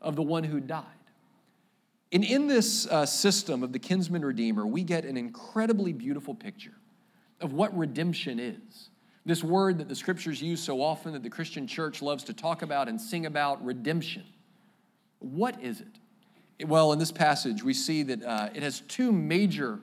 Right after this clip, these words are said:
forces, two major pictures of redemption that we see here. One is that redemption pays our debts, and then secondly, redemption,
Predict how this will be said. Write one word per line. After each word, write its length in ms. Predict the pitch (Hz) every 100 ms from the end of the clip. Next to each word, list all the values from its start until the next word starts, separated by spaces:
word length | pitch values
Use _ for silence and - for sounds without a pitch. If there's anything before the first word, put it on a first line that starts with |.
| -
forces, 540 | - 143 - - - - _ _ _ _ _ _ -
two 160 | 233
major 580 | 202 165 180 240 202 208
pictures 580 | - - 190 202 139 117
of 120 | 120
redemption 480 | 123 127 131 131 104
that 80 | 104
we 100 | 113
see 240 | 117 117
here. 220 | 107 87 - _ _ _ _ -
One 300 | 160 247 262
is 140 | 214
that 120 | 165
redemption 580 | 151 147 165 175 - 123
pays 400 | - 180 226 208
our 140 | 214 175
debts, 640 | 110 95 - - - - _ _ _ _ _ _ _ _ _ _
and 120 | 165
then 100 | 175
secondly, 460 | 170 190 175 190 165
redemption, 800 | 147 143 135 156 - 131 101